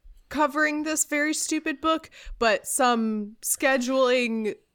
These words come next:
changed and bumped this up in the schedule. So this is what's happening now. Um, and then there's possibly some, like, short stories that Tolkien wrote that I'll cover.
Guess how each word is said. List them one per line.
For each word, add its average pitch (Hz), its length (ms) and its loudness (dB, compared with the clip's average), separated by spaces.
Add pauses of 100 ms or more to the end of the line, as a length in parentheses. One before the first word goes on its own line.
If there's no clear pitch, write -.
(300)
changed 214 880 0
and 190 520 0
bumped 202 360 -2
this 202 240 0
up 196 220 -2
in 190 120 -6
the 170 80 -8
schedule. - 480 -4
So - 180 -4
this 277 320 0
is 330 180 2
what's 311 200 -2
happening 247 460 0
now. 220 440 2 (420)
Um, 196 480 2 (100)
and 202 220 0
then 190 680 -2 (260)
there's 208 260 2
possibly 277 840 0
some, 240 320 0
like, 202 280 -2
short - 480 0
stories 359 1000 2
that 339 240 0
Tolkien 311 420 -2
wrote 294 280 2
that 294 120 0
I'll 277 140 2
cover. 269 560 2